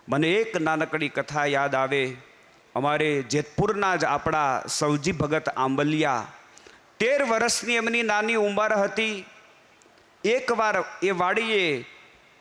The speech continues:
એમના મોટા ભાઈ વિઠ્ઠલભાઈ સાથે શાયદ કામ કરતા હતા. સ્કૂલેથી ભગત આવ્યા સૌજીભાઈ અને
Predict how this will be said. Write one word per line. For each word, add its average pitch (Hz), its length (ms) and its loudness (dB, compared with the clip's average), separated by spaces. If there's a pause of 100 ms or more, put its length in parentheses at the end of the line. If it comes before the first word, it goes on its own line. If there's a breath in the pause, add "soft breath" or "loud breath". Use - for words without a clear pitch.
(120)
એમના 175 540 0
મોટા 180 320 0
ભાઈ 202 220 2
વિઠ્ઠલભાઈ 208 540 0
સાથે 170 420 -2
શાયદ 165 340 0
કામ 170 340 0
કરતા 147 420 0
હતા. 156 360 0 (240 loud breath)
સ્કૂલેથી 240 720 0
ભગત 190 520 0
આવ્યા 208 360 2
સૌજીભાઈ 196 760 0
અને 196 220 0